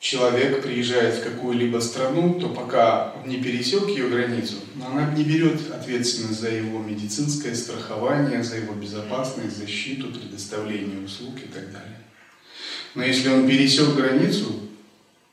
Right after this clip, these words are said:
и он стал уже туристом или гостем этой стране,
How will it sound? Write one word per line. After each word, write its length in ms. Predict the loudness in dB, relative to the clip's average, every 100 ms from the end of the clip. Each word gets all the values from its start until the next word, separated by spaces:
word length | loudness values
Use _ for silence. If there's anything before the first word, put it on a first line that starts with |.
| _ _ _ _ _ _ -8
и 20 |
он 160 | -4 -2
стал 400 | 2 4 6 4
уже 180 | 0
туристом 640 | -2 0 2 2 0 0 2
или 240 | 0 4
гостем 440 | 6 6 6 4
этой 220 | 2 0 -2
стране, 540 | -4 -6 -8 -8